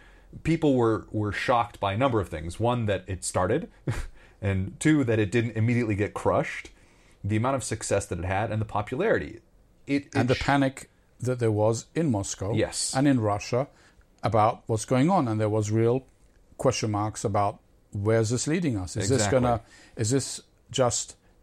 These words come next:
Speaker 2: him marching with his people? Are they gonna have support? Is it gonna be an opportunity for other elements inside of Russia to decide to make a change?
Speaker 1: It showed weakness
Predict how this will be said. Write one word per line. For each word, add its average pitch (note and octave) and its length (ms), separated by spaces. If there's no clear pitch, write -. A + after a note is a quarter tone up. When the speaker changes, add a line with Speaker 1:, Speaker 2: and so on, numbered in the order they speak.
Speaker 2:
him C3 240
marching B2 380
with A2 100
his G#2+ 140
people? E3 420
Are C3 60
they A2+ 120
gonna A2+ 220
have G#2 180
support? B2+ 600
Is G2+ 120
it A#2 40
gonna A#2 160
be A2 100
an A2 80
opportunity A#2+ 500
for A2 140
other A#2+ 340
elements D3 560
inside C#3 400
of C3+ 100
Russia C#3 360
to B2 100
decide A#2 420
to - 60
make A2+ 200
a A2+ 40
change? C#3 640
Speaker 1:
It B2 220
showed E3 340
weakness - 680